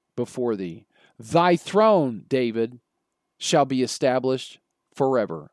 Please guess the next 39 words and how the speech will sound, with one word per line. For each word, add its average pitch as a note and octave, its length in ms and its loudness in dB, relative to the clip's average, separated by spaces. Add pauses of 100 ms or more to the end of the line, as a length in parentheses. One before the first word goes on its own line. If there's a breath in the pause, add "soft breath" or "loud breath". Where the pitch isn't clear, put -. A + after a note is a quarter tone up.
According C3+ 400 -4
to B2+ 60 0
all C3 240 2
these D3 200 -6
words C#3 240 -4
and A#2 80 -6
according B2+ 340 -6
to A#2 100 0
all B2+ 160 2
this C#3 160 -4
vision, A#2+ 320 -6
so B2 180 -4
did A#2+ 160 -8
Nathan A2+ 300 -6
speak A2 280 -10
unto G#2+ 160 -6
David. F#2 380 -4 (560 soft breath)
God D#3+ 320 2
promised D#3+ 420 -2
David D3+ 300 2
a G#2+ 60 -2
house, D#3 480 -2
a A#2+ 80 -8
kingdom, D#3+ 500 -2
and C#3 140 -4
a C3 40 -4
throne. F#2+ 520 -6 (260 soft breath)
And B2 100 -2
he C3+ 120 0
said C#3 240 0
that A#2 160 0
house, D#3 340 0
kingdom, E3 300 -2
and B2+ 100 -4
throne D#3+ 280 0
would C3+ 140 -2
be C3+ 120 -2
forever, G#2 560 -4 (100)
eternal. A#2+ 540 -6